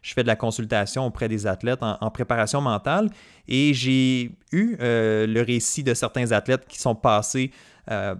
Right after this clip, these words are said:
par un parcours comme ça où est-ce qu'il y a eu de l'épuisement. Puis c'est pas une situation qui est, qui est très facile à gérer et à vivre pour un athlète. Donc, c'est certain qu'on veut essayer de prévenir ça le mieux possible. Donc, je me pose vraiment la question,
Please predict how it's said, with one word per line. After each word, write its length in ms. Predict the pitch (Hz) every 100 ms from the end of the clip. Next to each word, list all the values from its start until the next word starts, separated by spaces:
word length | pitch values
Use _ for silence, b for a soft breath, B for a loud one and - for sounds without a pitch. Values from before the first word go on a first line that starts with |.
| -
par 160 | 117 113
un 120 | 110
parcours 520 | 104 - - 127 123
comme 220 | 123 107
ça 180 | - 131
où 80 | 117
est-ce 140 | 107
qu'il 80 | 113
y 20 |
a 40 | 117
eu 20 |
de 80 | 113
l'épuisement. 640 | 117 - 113 104 110 127
Puis 140 | 131 -
c'est 100 | -
pas 160 | 160
une 120 | 175
situation 520 | - - 120 107 135 135
qui 240 | 120 110
est, 40 |
qui 120 | 98 113
est 80 |
très 160 | - 143
facile 420 | 135 113 - 135
à 80 | 113
gérer 420 | 113 107 107 131
et 40 | 107
à 120 | 101
vivre 360 | 104 123 131
pour 160 | - 110
un 120 | 107
athlète. 420 | 98 92 117 139 B B B -
Donc, 140 | 110
c'est 100 | 117
certain 340 | - 110 170
qu'on 220 | 180 110 107
veut 160 | 120
essayer 180 | 117 139
de 80 | 120
prévenir 640 | - - 120 107 113 107
ça 260 | - 135 139 B B -
le 220 | 120 113
mieux 200 | 123 131
possible. 560 | 117 104 - 151 151 135 B B B
Donc, 160 | 123 120
je 60 | 127
me 80 |
pose 180 | - 160
vraiment 240 | 143 156 220
la 120 | 123
question, 640 | 113 107 - 143 170 185